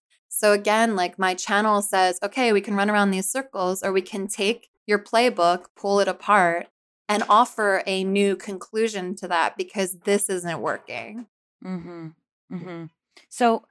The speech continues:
Speaker 2: I, one of the things that I remember we talked about two years ago was how to deal with trolls on the internet.
Speaker 1: <laughs> Yeah.
Speaker 2: And I would imagine that you have a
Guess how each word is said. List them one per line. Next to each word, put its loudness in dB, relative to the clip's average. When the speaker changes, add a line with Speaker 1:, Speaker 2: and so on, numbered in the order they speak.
Speaker 2:
I, 4
one 2
of 4
the 0
things -2
that -2
I 0
remember -2
we -6
talked -6
about -6
two -6
years -2
ago -2
was -6
how 0
to -16
deal -4
with -6
trolls -2
on -6
the -8
internet. 0
Speaker 1:
<laughs> 2
Yeah. -2
Speaker 2:
And 0
I 6
would 0
imagine 2
that -4
you -2
have -2
a -2